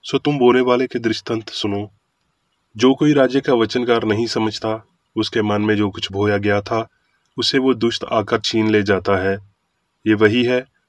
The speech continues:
जो मार्ग के किनारे बोया गया था। और जो पथरीली भूमि पर बोया गया था, ये वो है जो वचन सुनकर तुरंत आनंद के साथ मान लेता है,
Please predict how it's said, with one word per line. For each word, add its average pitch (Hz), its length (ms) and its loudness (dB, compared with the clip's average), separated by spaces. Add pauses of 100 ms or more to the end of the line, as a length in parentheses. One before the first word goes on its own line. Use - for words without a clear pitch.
जो 113 140 6
मार्ग 110 360 4
के 120 140 -2
किनारे 101 360 0
बोया 98 240 0
गया 92 200 -4
था। 95 360 -6 (680)
और 113 80 0
जो 127 100 2
पथरीली 127 440 -4
भूमि 131 300 -6
पर 127 220 0
बोया 110 240 4
गया 107 220 -2
था, 107 320 -6 (420)
ये 107 80 2
वो 110 240 4
है 117 200 -2 (480)
जो 113 140 6
वचन 110 300 0
सुनकर 120 400 0
तुरंत 117 520 -2
आनंद 110 300 0
के 110 140 -4
साथ 107 220 -4 (100)
मान 98 220 0
लेता 92 360 -4
है, 95 160 -2